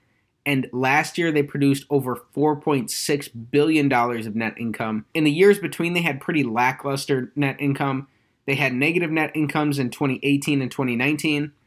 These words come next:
but they had half a billion dollars of net income in twenty twenty. Again, their business has really taken off, coinciding with the global shipping boom. So that's another check on pillar number four.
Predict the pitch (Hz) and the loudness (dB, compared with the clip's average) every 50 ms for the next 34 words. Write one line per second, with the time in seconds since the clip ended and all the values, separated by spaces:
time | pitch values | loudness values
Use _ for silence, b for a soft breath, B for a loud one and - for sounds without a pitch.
0 | _ - 165 165 170 185 175 180 170 151 - - 156 156 - 165 143 139 143 139 | _ -6 -4 0 0 0 2 2 -2 -2 0 2 2 2 2 0 0 2 4 4
1 | 139 139 131 127 123 123 127 120 113 123 110 123 123 120 - - 127 120 - 127 | 4 4 2 2 0 0 0 -2 -4 -4 -2 -2 -2 -2 -4 -6 -6 -4 -4 -6
2 | 117 87 120 113 - - - 127 123 120 117 110 - - 110 104 98 82 - - | -4 -4 -6 -8 -6 -4 -2 -2 0 0 -2 -4 -4 -4 -4 -4 -4 -6 -10 -16
3 | _ _ _ 147 147 143 139 143 156 165 151 135 139 139 135 139 156 143 - 143 | _ _ _ -2 0 0 0 0 0 0 0 0 2 0 0 0 -2 -2 -2 -4
4 | 120 107 107 110 117 127 139 151 147 143 - - 151 147 139 139 123 120 123 131 | -4 -4 -4 -2 0 2 2 2 2 0 -2 -4 -4 -2 -2 -2 -2 -2 -2 -2
5 | 143 143 - _ _ _ _ _ _ _ _ _ - - 160 151 156 156 151 143 | -2 -4 -6 _ _ _ _ _ _ _ _ _ -6 0 2 2 4 2 2 0
6 | - 143 123 127 131 139 135 131 123 120 - 123 113 - - 120 120 123 120 123 | 0 0 0 0 0 0 0 -2 -2 -2 -4 -4 -4 -4 -2 -2 0 0 0 -2
7 | 117 - - - 120 - 113 107 104 - - - - - _ _ _ _ - - | -4 -2 -4 -4 -4 -2 -4 -4 -4 -4 -10 -14 -16 -20 _ _ _ _ -4 -2
8 | 147 143 139 160 143 202 180 170 156 151 151 156 170 160 160 - - 156 135 135 | 0 2 2 2 2 0 2 2 2 4 4 4 2 0 -2 -2 -2 0 0 -2
9 | 139 - - 143 139 127 123 - - 151 135 131 127 120 117 110 - - - 165 | -4 -6 -4 -2 -2 -2 -2 -2 0 0 0 2 0 -2 -4 -6 -6 -6 -2 0
10 | 170 170 165 165 165 - | 0 2 0 0 -2 -6